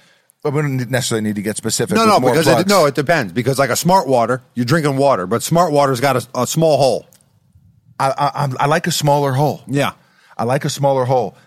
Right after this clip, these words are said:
Speaker 1: The, uh, you know, because otherwise the bev ends up in your mustache. It's all, you know, it's dripping down your face.
Speaker 2: Yeah.
Speaker 1: It's a little too much.
Speaker 2: You know what I don't like? On the old Ga-, I don't know if they still do this, but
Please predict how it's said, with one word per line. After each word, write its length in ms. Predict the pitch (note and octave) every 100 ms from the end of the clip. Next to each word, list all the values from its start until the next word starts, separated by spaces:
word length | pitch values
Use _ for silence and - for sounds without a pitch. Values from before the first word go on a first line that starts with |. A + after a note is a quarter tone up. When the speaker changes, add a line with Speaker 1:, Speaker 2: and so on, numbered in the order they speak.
| -
Speaker 1:
The, 300 | G#2+ C3+ C3
uh, 340 | B2+ A#2+ A2 - _ _ _ _ -
you 100 | D3
know, 100 | C#3+
because 300 | B2 C#3 B2+
otherwise 680 | E3+ D#3 C#3+ C3+ B2+ - - _ _ _ _ _ _ - F#2+ -
the 80 |
bev 320 | B2 C3 C#3 C3
ends 200 | C3 B2
up 160 | B2+
in 80 | A2+
your 80 | G2+
mustache. 760 | A#2+ C3+ - C3+ B2 B2 A#2+
It's 120 | A#2 B2+
all, 220 | B2+ A#2+
you 140 | C3
know, 120 | A#2+
it's 140 | G#2+ -
dripping 300 | C#3 C3+ B2+
down 240 | A#2+ A#2
your 100 | F#2+
face. 600 | - C3+ C3 B2+ A#2+ -
Speaker 2:
Yeah. 240 | C3+ C3 A2+
Speaker 1:
It's 140 | -
a 40 | E3
little 160 | E3+
too 160 | - D#3+
much. 420 | D3 G#2 - - -
Speaker 2:
You 80 | B2
know 100 | D#3
what 80 | F3+
I 120 | D#3+
don't 160 | D#3 D3+
like? 280 | E3+ F#3 _ _ _ _ _ _ _
On 140 | C#3+ C3
the 60 |
old 240 | C3 E3+ B2
Ga-, 160 | C#3
I 80 | D3+
don't 140 | F3+ F#3+
know 60 |
if 60 | D#3+
they 100 | D3
still 220 | - D#3+
do 180 | B2+ D3
this, 180 | A#2 G#2
but 300 | B2+ A2+